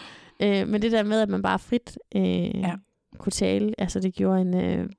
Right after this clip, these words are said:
Speaker 1: verden til forskel. Altså,
Speaker 2: Ja.
Speaker 1: det, og de har gjort mig gladere i også, ikke at skal, øh, skal skjule det.
Speaker 2: Ja. Hvad siger de så, når du ligesom siger, "Nå, men jeg har været i svingerklub"?
Speaker 1: Jamen, altså, de tager hatten af for det. Altså, som de siger, "Wow, altså,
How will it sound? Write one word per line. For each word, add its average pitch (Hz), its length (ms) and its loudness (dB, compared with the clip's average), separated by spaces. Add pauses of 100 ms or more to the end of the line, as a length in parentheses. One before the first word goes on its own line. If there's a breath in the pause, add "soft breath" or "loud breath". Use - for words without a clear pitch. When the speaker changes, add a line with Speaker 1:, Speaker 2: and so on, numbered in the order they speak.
(140)
Speaker 1:
verden 175 380 -2
til - 140 -6
forskel. - 500 -4
Altså, 180 160 2
Speaker 2:
Ja. 156 60 2
Speaker 1:
det, 190 200 0
og 190 200 -4
de 202 360 -6 (280)
har - 140 -6
gjort 185 260 0
mig 180 180 -2
gladere 196 580 2
i 180 120 0
også, 165 440 -2
ikke 180 220 -2 (200)
at 165 120 0
skal, - 640 -2 (180)
øh, - 80 -6 (420)
skal - 200 -4
skjule 185 320 0
det. 185 100 0 (180)
Speaker 2:
Ja. 175 60 -2 (460)
Hvad 202 100 -2
siger - 320 0
de 196 120 0
så, - 180 -8 (300)
når - 80 0
du 170 120 -4
ligesom 165 320 -4
siger, 160 220 -4
"Nå, 165 180 0
men 170 100 0
jeg 233 100 0
har 233 100 2 (100)
været - 160 -10
i - 40 -14
svingerklub"? 185 440 -4 (600)
Speaker 1:
Jamen, 196 240 2
altså, 175 240 0
de 180 180 -2
tager 170 220 0
hatten 190 260 -2
af 170 120 -2
for 180 180 -2
det. 180 160 0
Altså, 180 300 2
som 180 180 0
de 180 80 0
siger, 190 220 2 (340)
"Wow, 160 300 2
altså, 180 240 2